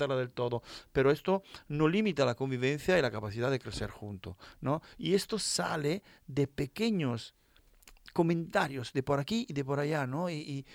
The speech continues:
y me parece esto, que, que, que n-, tampoco queríamos hacer algo reivindicativo o, o, o, o algo polémico, ¿no? Queríamos concordia,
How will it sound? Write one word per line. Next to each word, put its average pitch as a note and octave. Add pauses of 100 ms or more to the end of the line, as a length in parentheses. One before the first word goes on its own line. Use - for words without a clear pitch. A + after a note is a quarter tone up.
(200)
y D#3
me D3+
parece D#3+ (460)
esto, B2
que, A2
que, - (220)
que C3
n-, C3 (240)
tampoco E3
queríamos D#3
hacer D3+
algo D#3
reivindicativo C3+ (240)
o, C#3
o, C3
o, A#2+ (260)
o B2+
algo C#3
polémico, C#3
¿no? C#3
Queríamos C3+
concordia, B2